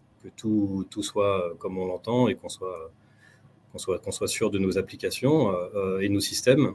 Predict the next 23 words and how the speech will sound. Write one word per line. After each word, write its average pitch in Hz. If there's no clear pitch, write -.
Euh, 101
l'intelligence 120
artificielle, 123
Julien 107
en 113
a 107
parlé 104
aussi, 113
euh, 95
je -
pense 107
que -
ce 101
sera 92
un 92
super, 104
un -
support 113
incroyable 117
dans 101
ce 95
domaine 98
précis. 131